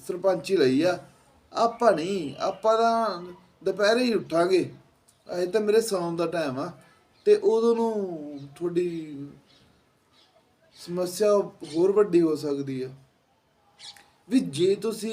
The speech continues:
ਕਹਿੰਦੇ ਹੋ ਵੀ ਫ੍ਰੀ 'ਚ ਕੰਮ ਲਈਏ ਸਰਪੰਚ ਤੋਂ, ਤੇ ਆਪ ਵੀ ਉਹਨੂੰ ਸਰਪੀ-, ਫ੍ਰੀ 'ਚ ਬਣਾਓ ਸਰਪੰਚ,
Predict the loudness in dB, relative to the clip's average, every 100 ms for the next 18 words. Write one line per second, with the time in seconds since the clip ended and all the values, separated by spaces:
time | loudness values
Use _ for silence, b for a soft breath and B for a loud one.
0 | -8 -2 0 2 0 -2 -6 -6 -2 -2
1 | -2 -2 0 0 -2 -2 2 2 2 -4
2 | -4 -6 -8 -10 -10 -2 -2 -2 -2 0
3 | 0 -2 -4 -4 -4 -4 -4 -6 -4 -4
4 | -6 -4 -2 0 0 0 2 2 0 -4
5 | -4 -6 -10